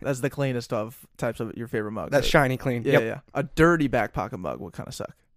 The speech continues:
Speaker 2: Uh, but at the same time, I'd probably use it if it had a Baby Yoda logo on it.
Speaker 1: Right, so a dirty Baby Yoda coffee mug would be better than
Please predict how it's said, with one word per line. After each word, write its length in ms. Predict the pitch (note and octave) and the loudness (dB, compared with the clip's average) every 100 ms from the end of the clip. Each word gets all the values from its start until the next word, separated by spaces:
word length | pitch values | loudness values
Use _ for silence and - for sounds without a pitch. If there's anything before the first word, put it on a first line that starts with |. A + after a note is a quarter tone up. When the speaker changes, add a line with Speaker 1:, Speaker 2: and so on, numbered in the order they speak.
| _ _ - | _ _ -2
Speaker 2:
Uh, 440 | D3+ E3 E3+ F3 E3 | 4 6 6 4 6
but 140 | F#3+ | 4
at 60 | F3 | 4
the 80 | |
same 160 | E3+ F#3+ | 4 4
time, 140 | F#3 | 6
I'd 80 | D#3 | 6
probably 260 | E3 C#3+ A#2 | 6 6 4
use 180 | A2+ A#2 | 2 0
it 100 | - | -2
if 100 | D#3 | 0
it 60 | C#3 | 4
had 100 | C3 | 6
a 40 | |
Baby 240 | B2+ B2 A#2 | 6 4 2
Yoda 400 | - C#3 C#3 A#2+ | 2 6 6 6
logo 260 | A2+ G#2+ | 0 -2
on 160 | G#2+ G#2+ | -4 -6
it. 60 | - | 2
Speaker 1:
Right, 260 | C#3+ G#2+ - | 2 2 0
so 140 | C3 | -2
a 40 | |
dirty 360 | A#2 - C3 C3 | 0 4 4 4
Baby 360 | A#2+ B2+ B2+ A#2+ | 2 4 4 4
Yoda 400 | A#2+ A2+ A2+ - _ _ _ _ _ _ - | 2 2 0 -4 _ _ _ _ _ _ -4
coffee 380 | D3 B2 - | 0 0 0
mug 240 | A2+ A2 G#2+ | -2 -4 -4
would 120 | G#2 | -6
be 120 | A2+ | -4
better 280 | G#2+ A#2 A#2 | 0 2 2
than 260 | A2 G#2+ | 0 -6